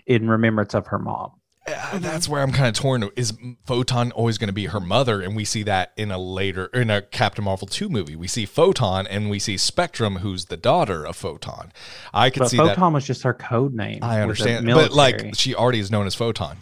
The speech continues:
Speaker 2: You know what I mean? I think that could be really interesting as well. Great
Speaker 1: Yeah,
Speaker 2: point there.
Speaker 1: true.
Speaker 2: Great point there, Clinton. What are you thinking, Emmy?
Speaker 3: Okay, first of all, when I hear Spectrum, I think of the cable company. So I really
Speaker 1: Yes.
Speaker 3: hope they don't go with
Speaker 1: Well,
Speaker 3: that.
Speaker 1: that's not everywhere, so.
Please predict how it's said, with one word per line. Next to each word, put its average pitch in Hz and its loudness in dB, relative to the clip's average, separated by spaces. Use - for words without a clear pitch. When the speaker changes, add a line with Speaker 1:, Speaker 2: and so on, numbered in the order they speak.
Speaker 2:
You 113 -2
know 113 4
what 110 2
I - 2
mean? 113 0
I 113 0
think 117 -4
that 101 -4
could 95 -10
be 87 -10
really 92 -6
interesting 80 -10
as 78 -10
well. 87 -2
Great 120 -4
Speaker 1:
Yeah, 104 2
Speaker 2:
point 104 2
there. 104 2
Speaker 1:
true. - -18
Speaker 2:
Great 110 2
point 92 -6
there, 73 -10
Clinton. 82 -10
What 127 -6
are - -4
you 120 -4
thinking, 92 -6
Emmy? 82 -12
Speaker 3:
Okay, 214 2
first 277 4
of 269 0
all, 240 8
when 220 4
I 233 6
hear 233 2
Spectrum, 226 0
I 190 -2
think 208 0
of 190 -2
the 196 -2
cable 175 0
company. 170 -4
So 185 0
I 196 6
really 226 6
Speaker 1:
Yes. 214 4
Speaker 3:
hope 208 4
they 196 2
don't 180 2
go 175 4
with 170 2
Speaker 1:
Well, 143 8
Speaker 3:
that. 151 8
Speaker 1:
that's 160 4
not 165 6
everywhere, 110 2
so. 107 -2